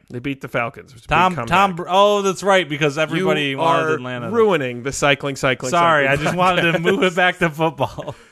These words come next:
Speaker 1: Uh, anyway, so, uh, uh, you know, Nairo Quintana attempted it and did very poorly in the Tour de France.
Speaker 2: Yeah.
Speaker 1: You know why?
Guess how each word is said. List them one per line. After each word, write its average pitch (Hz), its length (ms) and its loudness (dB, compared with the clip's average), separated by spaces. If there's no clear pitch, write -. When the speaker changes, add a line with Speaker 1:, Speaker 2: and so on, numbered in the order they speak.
Speaker 1:
Uh, 160 480 0
anyway, 254 320 0
so, 196 300 2
uh, - 20 -8
uh, 160 1160 0
you 151 180 -6
know, 131 100 -6
Nairo 214 320 2
Quintana 190 360 0
attempted 156 400 -2
it 143 220 -4
and 131 220 -6
did 135 200 -2
very 151 420 4
poorly 127 320 0
in 117 60 -6
the 113 60 -6
Tour 113 160 -4
de 104 80 -8
France. - 440 -14
Speaker 2:
Yeah. 113 160 -4
Speaker 1:
You 139 60 4
know 139 100 4
why? 151 360 2